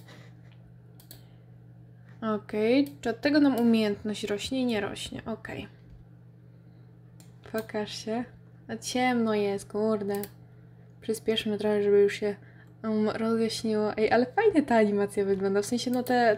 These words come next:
tutaj ta ręka jest taka, wiecie, no sztuczna trochę bym powiedziała, ale ej, no fajnie to wygląda.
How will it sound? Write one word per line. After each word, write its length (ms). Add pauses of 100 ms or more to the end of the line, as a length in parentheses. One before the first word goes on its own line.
tutaj 220
ta 140
ręka 280
jest 140
taka, 260
wiecie, 260
no 100
sztuczna 440
trochę 240
bym 180
powiedziała, 520
ale 280 (2500)
ej, 200
no 80
fajnie 640
to 180
wygląda. 540